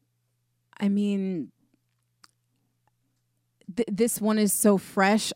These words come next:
I, I kind of admittedly forgot how many issues there are with that time jumping. Um, it's really a toss-up because, I mean,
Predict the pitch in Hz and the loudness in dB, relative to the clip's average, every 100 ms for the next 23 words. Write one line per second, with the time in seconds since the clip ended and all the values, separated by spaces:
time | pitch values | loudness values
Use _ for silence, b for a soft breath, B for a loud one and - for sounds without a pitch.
0 | 196 190 - 185 185 - 202 202 185 165 | 0 0 0 -2 -2 -2 0 2 0 -2
1 | - 175 175 190 196 175 185 - 180 185 | -6 -4 0 2 2 0 -4 -4 -4 2
2 | 175 165 - 196 185 180 175 170 - 185 | 2 2 -2 -2 0 0 0 -4 -2 -4
3 | - 175 165 170 165 165 165 160 160 147 | -2 -2 -2 -2 -2 0 0 -2 -4 -6
4 | - - 165 156 143 147 143 139 151 b | -8 -4 -2 -2 -2 -4 -6 -8 -10 b
5 | b b b b _ - 190 185 185 180 | b b b b _ 2 6 6 6 4
6 | 175 170 - _ _ _ _ - B B | 0 -2 -8 _ _ _ _ -20 B B
7 | 226 214 196 220 208 165 - 175 170 160 | 2 2 4 2 4 2 0 0 0 -2
8 | 160 175 180 170 160 180 185 180 175 175 | -4 -4 0 -2 -2 -2 0 2 0 -2
9 | - | -6